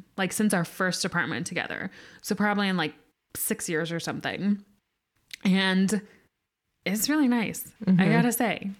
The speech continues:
Speaker 2: Yeah.
Speaker 1: It is really nice watching T V in bed, laying down. And so one of the shows that we've been watching is For the Love of Kitchens. Have you heard of it?
Speaker 2: No.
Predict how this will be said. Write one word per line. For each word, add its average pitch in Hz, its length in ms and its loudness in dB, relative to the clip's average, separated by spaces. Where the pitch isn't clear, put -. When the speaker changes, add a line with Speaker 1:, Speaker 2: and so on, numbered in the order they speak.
Speaker 2:
Yeah. 147 340 2
Speaker 1:
It 240 140 4
is 214 200 2
really 196 460 0
nice 185 500 0
watching 180 460 2
T 220 160 4
V 196 100 2
in 185 120 4
bed, 156 360 0
laying 175 240 0
down. 170 400 2
And 202 180 0
so 202 200 2
one 190 220 2
of 226 120 0
the 233 80 2
shows 196 300 0
that 175 140 0
we've 170 260 0
been 220 200 2
watching 165 460 0
is 170 240 -2
For 175 320 -2
the 175 140 0
Love 160 200 0
of 160 200 -4
Kitchens. 208 540 0
Have 170 340 -4
you 170 80 0
heard 165 240 -2
of 170 120 -4
it? 254 220 4
Speaker 2:
No. 147 460 2